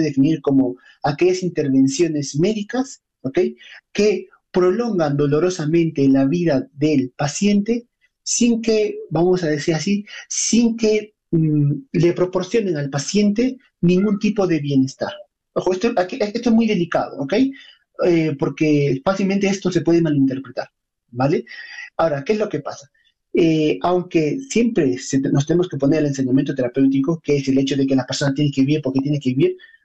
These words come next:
no, pero es que mira, ya literalmente ya no hay nada que hacer, o sea, yo no quiero que se muera, yo no quiero matarlo, pero es que literalmente hay situaciones en las que no se puede hacer ya nada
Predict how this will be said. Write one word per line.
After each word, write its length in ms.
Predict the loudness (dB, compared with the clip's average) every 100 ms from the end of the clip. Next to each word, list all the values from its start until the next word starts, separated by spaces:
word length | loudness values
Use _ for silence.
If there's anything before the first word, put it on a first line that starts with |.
| -4
no, 140 | -4
pero 140 | -2 -4
es 40 |
que 120 | 0
mira, 220 | 2 2
ya 260 | 2 0 -2
literalmente 800 | -4 -2 0 2 2 0 -2 -2
ya 120 | -4 -2
no 120 | 0 0
hay 60 |
nada 140 | 0 -2
que 100 | -4
hacer, 300 | -2 -2 -4
o 60 |
sea, 160 | -12 -14 -14
yo 200 | -2 0
no 120 | 0
quiero 220 | 0 -4 -4
que 100 | -6
se 100 | -2
muera, 360 | -2 -2 -6 -10 _ -8
yo 220 | -2 0
no 160 | 0
quiero 160 | -2 -2
matarlo, 480 | -2 -2 0 -2 -4 _ _ _
pero 120 | 0
es 80 | 0
que 100 | 0
literalmente 520 | 0 0 0 2 2
hay 100 | 0
situaciones 560 | -4 -4 -2 0 -2 -2
en 140 | 0 0
las 100 | 0
que 100 | 0
no 100 | 0
se 140 | 0
puede 220 | 0 -2
hacer 200 | 0 -2
ya 160 | 0 0
nada 520 | 2 0 0 -4 -10